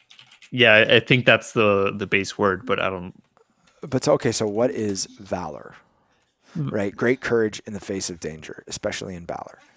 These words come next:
Speaker 2: So, yeah, that person's probably crazy. That's
Speaker 1: The Latin,
Speaker 2: obviously
Speaker 1: it,
Speaker 2: such
Speaker 1: it, that's, like, the Latin definition. Worth. That's, that's how you say it in Latin.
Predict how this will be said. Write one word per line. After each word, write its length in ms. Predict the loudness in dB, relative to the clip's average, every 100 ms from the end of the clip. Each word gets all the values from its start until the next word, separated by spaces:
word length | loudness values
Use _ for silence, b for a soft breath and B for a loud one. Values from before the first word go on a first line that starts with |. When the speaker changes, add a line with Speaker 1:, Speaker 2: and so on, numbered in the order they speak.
| B B B B B
Speaker 2:
So, 480 | 0 4 4 2 -2 _ _ _ -8
yeah, 100 | -4
that 220 | -4 -4
person's 320 | -6 -6 -8
probably 280 | -4 -4 -4
crazy. 440 | -8 -6 -6 -8
That's 300 | -6 -6 -6 -10 0
Speaker 1:
The 120 | 6 8
Latin, 140 | 6
Speaker 2:
obviously 280 | 4 -4 0
Speaker 1:
it, 60 |
Speaker 2:
such 280 | 4 6 6
Speaker 1:
it, 40 | 8
that's, 200 | 4 6
like, 100 | 6
the 420 | 10 10 10 8 8
Latin 640 | 4 4 2 2 0 -2 _ _
definition. 420 | -4 -2 -4 -6 -12 -14 _ _ _ _ _ _ _ _ _ _ _ _ _ _ 0
Worth. 560 | 4 6 6 4 -10 -8
That's, 320 | 2 2 2
that's 240 | 2 2 2
how 80 |
you 60 | -2
say 160 | -2 -4
it 100 | -4
in 80 |
Latin. 320 | -6 -6 -8